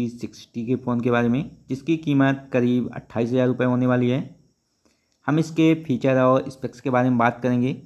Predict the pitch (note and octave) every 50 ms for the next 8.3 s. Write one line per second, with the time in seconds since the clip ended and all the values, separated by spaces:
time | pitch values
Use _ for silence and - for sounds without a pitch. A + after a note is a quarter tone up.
0 | _ _ A2+ G#2+ C3 C#3 - D#3 D3+ - - D3 D3 C#3+ C#3 C#3+ C#3 - C#3 C3+
1 | C3 C3+ C#3 C3+ A#2 A#2 A#2+ - A#2+ A#2+ A#2+ B2 B2+ A#2+ B2 - - A2+ A2+ -
2 | B2 B2 - C3 B2+ B2 B2 A#2+ C3 B2 A#2+ A#2+ B2+ C#3+ A3+ - - - _ _
3 | _ _ _ _ _ _ _ _ _ _ _ _ _ _ _ _ _ _ _ _
4 | _ _ _ _ _ _ _ _ _ _ - - _ _ _ _ - - - -
5 | _ _ _ _ _ _ _ _ _ _ _ _ _ - C3+ C#3+ D#3+ E3+ E3+ -
6 | - A#2 D3+ D3 - D#3 D3 C#3+ C#3 C3+ - - - C#3 C#3 C#3 C#3 C#3 C#3 -
7 | A#2 A#2+ A#2+ A#2 B2 A#2+ B2 A#2+ A#2+ B2+ B2+ B2+ B2 B2 B2 C#3+ C3+ B2 C3 C3
8 | C3 C3 B2+ B2+ B2 C#3